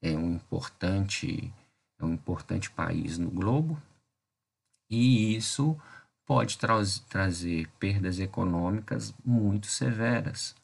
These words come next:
quer sejam pros produtores que exportam, quer seja pro país que exporta e tem nas suas exportações fonte de renda a partir, por exemplo, de arrecadação de impostos.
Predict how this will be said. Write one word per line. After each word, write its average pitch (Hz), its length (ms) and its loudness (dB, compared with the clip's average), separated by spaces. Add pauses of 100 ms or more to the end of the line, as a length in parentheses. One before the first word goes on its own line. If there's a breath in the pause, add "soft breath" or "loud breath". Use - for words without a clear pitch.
(200)
quer 101 180 0
sejam 92 280 0
pros - 220 -4
produtores - 640 -2
que - 80 -4
exportam, 117 580 0
quer 117 200 -2
seja 104 300 -2
pro 104 180 -6
país 110 500 -2
que - 100 -4
exporta - 720 -4 (580 loud breath)
e 107 100 -2
tem 107 400 2
nas 101 220 2
suas 90 260 -2
exportações 101 1080 -4
fonte 101 520 -2
de 110 140 -2
renda 95 480 -2
a 92 40 -6
partir, - 480 -6
por - 220 -6
exemplo, 95 680 0 (380 loud breath)
de 98 120 -2
arrecadação 95 640 0
de 101 100 0
impostos. - 760 -6